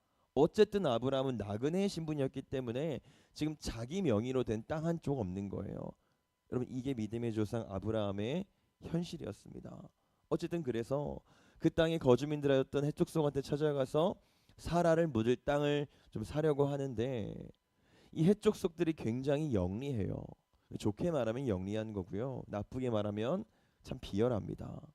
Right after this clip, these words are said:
이제 아브라함이 몸을 납작 엎드리면서 굽히면서 아주 낮은 자세로 "에브론이라는 사람의 동굴을 내가 하나 좀 사겠습니다." 했는데요,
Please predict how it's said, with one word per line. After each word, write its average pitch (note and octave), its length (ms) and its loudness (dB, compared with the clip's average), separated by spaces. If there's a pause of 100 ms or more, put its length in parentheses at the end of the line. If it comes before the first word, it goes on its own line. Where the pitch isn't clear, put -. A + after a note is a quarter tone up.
(500)
이제 C#3 180 2
아브라함이 C#3+ 360 4
몸을 B2+ 240 2
납작 C3 360 -2
엎드리면서 B2 440 -8
굽히면서 C#3 720 -4 (360)
아주 E3 300 0
낮은 B2+ 300 0
자세로 A#2+ 580 0 (520)
"에브론이라는 D#3 640 2
사람의 C#3+ 340 0
동굴을 A#2+ 580 0 (320)
내가 G2 180 -4
하나 A2+ 180 -2
좀 G#2 160 0
사겠습니다." A2+ 1000 -6 (360)
했는데요, C#3 580 -6